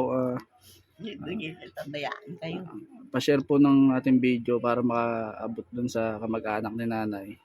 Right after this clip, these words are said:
Speaker 1: Makita yung kalagayan nila. Hindi naman po pwedeng ganito tong, ah, dalawa. Dahil si Nanay may mga kamag-anak pa daw po to sa,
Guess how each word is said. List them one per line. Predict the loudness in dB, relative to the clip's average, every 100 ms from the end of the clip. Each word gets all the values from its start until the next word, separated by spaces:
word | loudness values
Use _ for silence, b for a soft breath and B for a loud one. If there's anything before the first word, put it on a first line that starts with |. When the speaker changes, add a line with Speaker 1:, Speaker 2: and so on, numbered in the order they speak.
| -10
Speaker 1:
Makita | -2 0 0
yung | 0
kalagayan | 0 2 0 0 -2
nila. | -2 0
Hindi | 2
naman | 4 4 4
po | 2
pwedeng | -2 -2 2 4
ganito | 4 2 0
tong, | -2 4 4 4 0 -8 b b b b -8
ah, | -4 -2
dalawa. | 0 2 4 4 2
Dahil | 2 2 2 2
si | 4
Nanay | 6 8 8
may | 6
mga | 6
kamag-anak | 4 0 0 0 -2
pa | -2
daw | 0 0
po | 0 -4
to | -4
sa, | -2